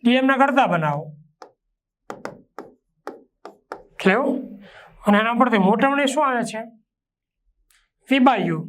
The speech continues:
યુને બદલે અહીંયા એફ લીધું છે મિત્રો, એના પરથી આ સૂત્ર આવ્યું છે. વધુમાં મિત્રો આપણે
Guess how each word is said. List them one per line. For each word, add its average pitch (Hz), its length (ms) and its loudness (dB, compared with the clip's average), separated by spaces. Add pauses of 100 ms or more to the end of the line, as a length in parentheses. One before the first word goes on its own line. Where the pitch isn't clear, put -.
(320)
યુને 220 200 2
બદલે 214 220 0
અહીંયા 233 220 2 (400)
એફ 175 140 -6
લીધું 147 260 -8
છે 160 160 -14
મિત્રો, 135 260 -18 (760)
એના 185 120 -2
પરથી 175 220 -4
આ 190 40 -2
સૂત્ર 185 300 -6
આવ્યું 160 440 -4
છે. 151 220 -12 (2000)
વધુમાં 247 320 2
મિત્રો 247 240 2
આપણે 240 340 0